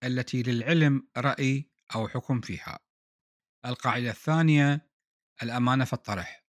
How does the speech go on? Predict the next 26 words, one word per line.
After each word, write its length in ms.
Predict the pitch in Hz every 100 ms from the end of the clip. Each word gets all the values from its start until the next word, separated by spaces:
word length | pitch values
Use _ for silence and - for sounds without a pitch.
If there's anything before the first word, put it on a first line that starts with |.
| _
سواء 360 | - 123 120 113
في 140 | -
ذكر 240 | 117 117 120
المصدر 600 | 107 139 135 - 135 -
أو 160 | 117 104
المرجع 540 | 110 139 117 131 - - _ _ _ -
أو 120 | 120
عند 260 | 120 113 120
طرح 420 | 143 147 143 -
ونقل 440 | 113 127 123 131
آراء 320 | - 110 113 117
الآخرين. 680 | 110 98 - 98 98 92 - _ _ _ -
القاعدة 360 | 127 - 123 120
الثالثة 580 | 113 156 151 - 143 147 _ -
هي 140 | 123
احترام 460 | 113 - 127 135 131
الوقت 520 | 117 131 - 139 -
وإضافة 500 | 113 107 107 127 117 -
القيمة 360 | - 123 127
للمتابعين، 720 | 123 117 110 107 95 98 95 - _ -
فالمعلومات 800 | 175 160 139 135 139 147 147 -
والمعرفة 600 | 117 107 135 131 123 135
متوفرة 500 | 123 113 123 - 131
في 140 | 120 120
كل 140 | 131
مكان 460 | 117 - 110 113